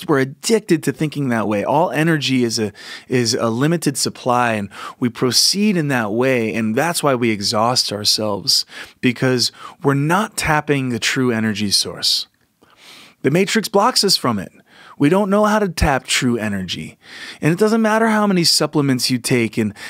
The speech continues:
how right and perfect you design your diet and lifestyle. If you're in the Matrix, you have an expiration date stamped upon you by its very nature.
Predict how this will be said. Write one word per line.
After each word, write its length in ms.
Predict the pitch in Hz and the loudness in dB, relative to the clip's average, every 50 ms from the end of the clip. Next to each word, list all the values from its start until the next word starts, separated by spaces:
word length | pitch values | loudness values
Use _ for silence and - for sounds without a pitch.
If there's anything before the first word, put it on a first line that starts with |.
| - | -8
how 300 | - - - 143 143 143 | -4 -2 0 2 2 2
right 680 | 131 120 117 117 127 139 151 147 - - - - - - - - - - | 0 0 0 0 2 2 2 0 -2 -4 -8 -8 -10 -14 -18 -20 -10 -4
and 200 | - 135 127 - | -4 -2 -2 -2
perfect 600 | - 120 143 151 160 147 - - 151 131 - - | 0 0 2 2 2 0 0 -2 -2 -2 -4 -4
you 400 | 147 139 135 131 127 123 123 127 | -2 0 0 2 2 0 0 -2
design 640 | 120 113 127 120 117 123 120 123 135 139 139 135 135 | -2 -2 -2 0 0 0 2 2 2 2 0 0 0
your 100 | 131 123 | 0 0
diet 400 | 117 117 117 113 117 120 117 - | 2 2 2 2 2 2 0 0
and 120 | 113 117 110 | 0 0 0
lifestyle. 760 | 113 117 113 - - - - 110 107 104 98 82 - - - - - - - - - - - - - - | 0 0 0 0 -2 0 -2 -2 -2 -2 -4 -6 -10 -14 -20 -20 -20 -20 -18 -16 -16 -16 -16 -18 -2 -2
If 160 | 139 135 - | -2 0 2
you're 100 | 147 156 | 0 2
in 100 | 190 208 | 2 2
the 60 | 185 | 2
Matrix, 880 | 156 156 170 185 202 180 - - 139 120 117 110 - - - - - - - - - - - - _ _ | 2 2 2 2 2 0 0 0 0 0 0 0 0 2 2 0 -2 -4 -10 -20 -20 -20 -20 -20 _ _
you 380 | - 120 127 160 180 180 180 | -6 -2 0 2 2 4 2
have 300 | 170 131 151 139 139 127 | 2 2 0 0 0 0
an 100 | 139 120 | -2 -2
expiration 720 | 120 120 - - - 139 127 127 131 127 120 - - 127 113 | -2 -2 -2 -2 -2 0 0 2 2 0 0 -2 -2 -2 -4
date 220 | 107 101 98 - | -4 -4 -4 -6
stamped 420 | - - - 123 127 127 113 - | -6 -4 -4 -2 -2 -4 -4 -6
upon 360 | 117 98 - 120 127 131 127 117 | -8 -6 -2 -2 -2 0 -2 -4
you 220 | 98 73 55 - - _ _ _ _ _ _ | -6 -8 -12 -16 -20 _ _ _ _ _ _
by 160 | - 135 151 | 0 2 2
its 180 | 170 165 156 147 | 2 0 0 0
very 260 | 151 160 160 160 160 | 2 2 2 2 0
nature. 640 | 147 143 139 139 151 147 - - 117 98 - - | 0 0 0 2 2 2 0 -2 -4 -6 -10 -14